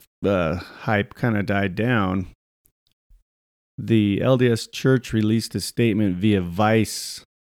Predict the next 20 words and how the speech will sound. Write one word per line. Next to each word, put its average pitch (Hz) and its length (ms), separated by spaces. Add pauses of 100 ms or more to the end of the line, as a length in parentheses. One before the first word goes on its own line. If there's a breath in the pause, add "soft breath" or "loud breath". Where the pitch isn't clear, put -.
(460)
which 104 200
was 92 220
o-, - 200 (140)
odd. 92 400
Just, - 180 (200)
just - 320
listen 135 320
to 117 80
that 101 200
sentence. 98 520 (100)
"The 101 160
L 131 140
D 131 180
S - 160
Church - 400
released 101 420
a 90 60
statement 104 560
via 95 540
Vice." 80 840